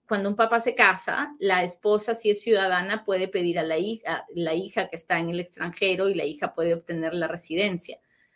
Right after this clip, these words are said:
Am, la, l-, una vez que la,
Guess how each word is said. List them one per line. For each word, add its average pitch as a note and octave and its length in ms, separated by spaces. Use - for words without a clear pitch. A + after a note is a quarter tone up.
Am, F3+ 500
la, F3+ 480
l-, F3 280
una G#3 280
vez G3 320
que F#3+ 380
la, F3+ 380